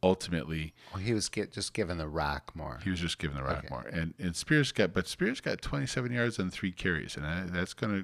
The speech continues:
Speaker 1: that's gonna, that's gonna be noticed. And he's an explosive player while his knee holds up. Uh, in the
Speaker 2: His
Speaker 1: pass game,
Speaker 2: his knee's fine.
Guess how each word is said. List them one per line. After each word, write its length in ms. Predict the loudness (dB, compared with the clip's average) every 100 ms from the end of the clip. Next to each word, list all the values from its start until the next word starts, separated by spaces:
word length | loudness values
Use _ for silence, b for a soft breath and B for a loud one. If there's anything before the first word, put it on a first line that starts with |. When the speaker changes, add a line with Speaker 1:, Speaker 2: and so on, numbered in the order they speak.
| -2
Speaker 1:
that's 260 | 0 0 0
gonna, 340 | 0 0 -2 -8 _ _ _
that's 220 | 2 2 2
gonna 220 | 0 2
be 160 | 2
noticed. 460 | 4 4 4 0 -2
And 320 | -2 -4 -6 -2
he's 220 | 0 0
an 60 | -2
explosive 600 | -4 -2 0 0 -4 0
player 300 | 0 2 -2 B B B B B -4
while 140 | 0
his 240 | 0 0 0
knee 100 | 0
holds 300 | 0 -2 0
up. 220 | -2 -4 B B B B B 2
Uh, 340 | 6 8 6 4
in 100 | 2
the 80 |
Speaker 2:
His 80 | 4
Speaker 1:
pass 220 | 4 4
game, 300 | 4 4 4
Speaker 2:
his 140 | 2 -2
knee's 280 | 0 0 -4
fine. 560 | -6 -2 0 -2 -4